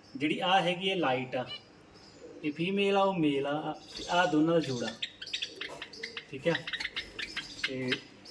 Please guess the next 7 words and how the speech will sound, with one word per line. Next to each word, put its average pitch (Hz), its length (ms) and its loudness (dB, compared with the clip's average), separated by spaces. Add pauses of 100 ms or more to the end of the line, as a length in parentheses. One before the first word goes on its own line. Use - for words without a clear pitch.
(760)
ਹੁਣ 170 180 4
ਨੈਕਸਟ 160 340 6
ਆਪਣੇ 190 260 6
ਹੈਗੇ 185 300 4
ਆ 185 160 2 (640)
ਆਹ 165 160 2
ਵਾਲੇ, 135 220 -2